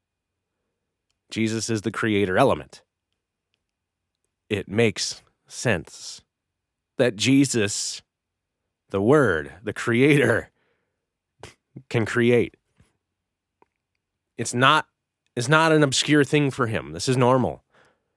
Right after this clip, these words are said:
He turned water into wine. That's transformation. Okay. But this, this isn't just merely transformation. This is creation. You can't do that.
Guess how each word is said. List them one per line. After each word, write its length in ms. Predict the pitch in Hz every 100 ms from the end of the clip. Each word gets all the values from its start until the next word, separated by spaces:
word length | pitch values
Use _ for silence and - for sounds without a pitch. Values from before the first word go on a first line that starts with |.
| _ _ _
He 100 | -
turned 240 | 107 143 120
water 340 | 95 110 123
into 200 | 123 113
wine. 580 | 98 120 139 117 139 123 -
That's 160 | -
transformation. 960 | - - 117 117 - 87 76 - 123 165 -
Okay. 400 | - 104 107 185 _ _ - _ _ _ _ _ -
But 140 | 90
this, 540 | 85 139 202 - - - _ _ _ _ _ _ _ _
this 160 | 104 170
isn't 260 | 165 139
just 180 | 104 110
merely 320 | 113 120 104
transformation. 720 | 85 131 147 - 92 76 -
This 160 | 92 107
is 80 | 104
creation. 560 | - 87 110 107 69 - _ _ _ _ _ _ _ _ _ _ _ _ _ _
You 60 | -
can't 220 | 123 110
do 160 | 123 156
that. 260 | 64 -